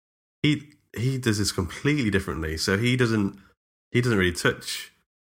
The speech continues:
the whole indie author keyboards and twenty books, fifty K style writing fast. He, he writes about, um, I think he publishes maybe a book every uh, so I'm talking about, like, a graphic novel or a fiction book,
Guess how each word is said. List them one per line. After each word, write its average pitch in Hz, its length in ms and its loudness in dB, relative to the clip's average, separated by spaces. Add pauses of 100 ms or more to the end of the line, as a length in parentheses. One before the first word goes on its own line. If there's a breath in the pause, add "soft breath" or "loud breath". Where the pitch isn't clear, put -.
(140)
the 92 100 -2
whole 95 280 0
indie 98 400 4
author 92 460 0 (260)
keyboards 95 760 0
and 87 160 -2
twenty 104 200 2
books, 95 160 -4
fifty - 240 0
K 90 180 2
style 87 720 0
writing 95 320 0
fast. - 480 -2
He, 131 180 -2
he 127 160 -4
writes 135 300 0
about, 98 400 2 (720)
um, 90 480 -2 (160)
I - 60 -12
think 147 140 0
he 147 40 0
publishes 151 360 0
maybe 127 520 0
a 98 60 -4
book - 360 -4 (120)
every 98 640 2 (1200)
uh, 87 140 0
so 87 120 0
I'm 98 60 2
talking 107 140 0
about, 92 120 2
like, 82 60 -6
a 95 40 -2
graphic 90 340 0
novel 90 540 0
or 90 560 -2
a 85 100 -6
fiction 85 360 -2
book, 76 320 -6